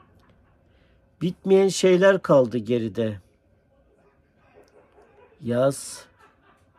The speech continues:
bitti. Yaz bitti. Yüksek sesle söylüyorum bunu kendime.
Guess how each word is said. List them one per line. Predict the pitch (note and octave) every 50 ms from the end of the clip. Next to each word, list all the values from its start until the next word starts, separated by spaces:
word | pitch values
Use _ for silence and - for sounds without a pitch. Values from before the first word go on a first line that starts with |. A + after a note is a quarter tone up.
| _ _
bitti. | A#2 G#2+ - _ _ _ _ - C#3 A#2+ G2+ F2+ - _ _ _ _ _ _ _ _ _ _ _ _ _ _ _ _ _ _ _ _ _ _ _ _ _ _
Yaz | - A2+ A2+ A2 A2 F#2+ - - _ -
bitti. | A2 - _ _ _ _ - B2+ A2+ G2+ F#2+ _ _ _ _ _ _ _ _ _ _ _ _ _ _ _ _ _ _ _ _ _ _ _ _ _ _ _ _ _ _
Yüksek | B2 A#2 C3+ D3 - - - F#3+ F#3 -
sesle | - - F#3+ G3 F3 - - D#3+ D3+
söylüyorum | - - - C#3 C3+ A#2+ A2+ B2 A#2+ A2+ A2+ A2+
bunu | A2 A#2 A#2 A#2 -
kendime. | - - A2+ G#2+ G#2 G2+ A2 G#2+ G#2 G#2 G2+ G2